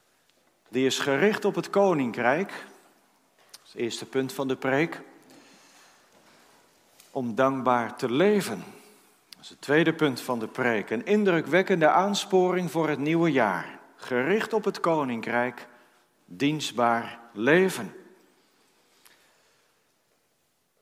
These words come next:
Gemeente, jongens en meisjes, iets wat moeilijk is, lukt vaak toch beter als we weten wat de uitkomst is.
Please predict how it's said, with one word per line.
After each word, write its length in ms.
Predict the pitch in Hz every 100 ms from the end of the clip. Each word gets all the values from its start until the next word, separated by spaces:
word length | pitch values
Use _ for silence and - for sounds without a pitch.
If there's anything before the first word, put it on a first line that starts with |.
| _ _ _ _ _ _ _ _ -
Gemeente, 380 | 151 180 180
jongens 240 | 185 175 160
en 60 |
meisjes, 420 | 160 185 185 185 185
iets 220 | 175 147
wat 560 | 165 160 - - - - _ _ _ _ _ _ - 117
moeilijk 400 | 147 208 208 -
is, 340 | 190 202 -
lukt 280 | 156 175 -
vaak 300 | 180 170 170
toch 200 | 220 196
beter 400 | 175 196 196 190
als 200 | 175 156
we 140 | 151 147
weten 640 | 180 190 180 175 156 - -
wat 220 | 156 151
de 140 | 151
uitkomst 680 | 220 247 - 170 139 120 -
is. 440 | 107 85 - -